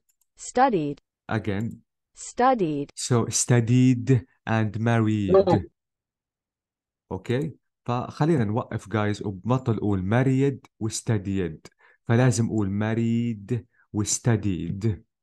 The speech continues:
Speaker 2: Okay? And she's married. Okay, guys? Bravo, Nahil.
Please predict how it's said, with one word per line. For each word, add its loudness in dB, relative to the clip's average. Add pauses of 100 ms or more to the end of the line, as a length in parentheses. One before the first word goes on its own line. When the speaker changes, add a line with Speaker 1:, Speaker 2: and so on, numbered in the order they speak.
(1300)
Speaker 2:
Okay? 0 (160)
And 2
she's -2 (160)
married. -2 (2000)
Okay, -2
guys? -2 (2500)
Bravo, -6
Nahil. -2